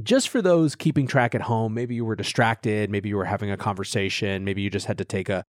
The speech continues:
sharp right turn. Let's read that line again. They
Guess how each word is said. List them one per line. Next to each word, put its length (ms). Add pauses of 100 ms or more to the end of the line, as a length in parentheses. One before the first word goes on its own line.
sharp 360
right 180
turn. 300
Let's 260
read 140
that 220
line 240
again. 420 (720)
They 120